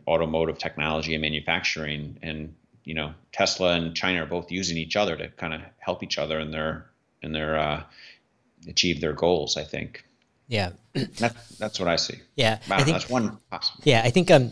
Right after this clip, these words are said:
Speaker 2: yeah, this whole thing of full self-driving competition, um, is gonna, is gonna be fascinating how it plays out. Um, yeah, I'm, I'm kinda thinking this thing is, um, it's, there's two, two angles. One is, like, other companies are gonna find a way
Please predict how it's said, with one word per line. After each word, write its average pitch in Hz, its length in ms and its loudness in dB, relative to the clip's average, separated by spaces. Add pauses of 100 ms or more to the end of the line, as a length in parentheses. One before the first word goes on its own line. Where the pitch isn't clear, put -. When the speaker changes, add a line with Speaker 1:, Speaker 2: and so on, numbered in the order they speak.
Speaker 2:
yeah, 123 180 6
this 113 260 2
whole 135 320 4
thing 127 340 2
of 107 220 4
full 113 220 0
self-driving 101 500 0
competition, 90 840 -2 (400)
um, 95 120 0
is 95 140 -2
gonna, 98 200 0
is 98 420 -6
gonna 104 160 0
be 95 40 -2
fascinating 90 560 -4
how 90 120 -6
it - 120 -12
plays 87 280 -6
out. 82 420 -4 (320)
Um, 95 300 -2 (400)
yeah, 104 200 2
I'm, 117 120 -2 (180)
I'm 123 100 4
kinda 170 300 6
thinking 131 360 2
this 110 220 0
thing 123 200 2
is, 98 340 -2 (600)
um, 101 340 -2 (480)
it's, - 440 -6 (600)
there's 139 240 6
two, 180 280 4
two - 440 0
angles. 123 440 4
One 127 160 4
is, 135 140 0
like, 110 140 -2
other 113 260 2 (220)
companies 107 400 0
are 98 80 0
gonna 98 220 0
find 92 260 -2
a 90 80 0
way 90 320 -2